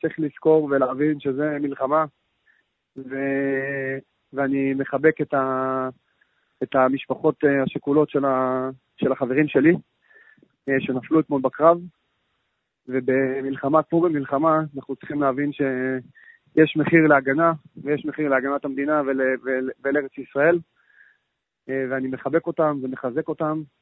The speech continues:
אה, ואוהב אותם מאוד. תודה רבה.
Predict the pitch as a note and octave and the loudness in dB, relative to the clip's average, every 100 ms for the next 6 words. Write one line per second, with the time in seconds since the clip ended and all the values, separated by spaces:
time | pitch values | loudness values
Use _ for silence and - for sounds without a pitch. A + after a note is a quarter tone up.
0 | _ _ - B2+ B2+ B2+ B2+ B2+ B2+ B2+ | _ _ -10 -4 -2 0 0 -2 -2 -4
1 | C3 - _ - B2+ C#3 C#3 C3 B2+ B2 | -6 -12 _ -4 2 4 4 0 0 -2
2 | A2+ - _ _ _ - C3 C3 B2+ | -4 -20 _ _ _ 2 6 8 6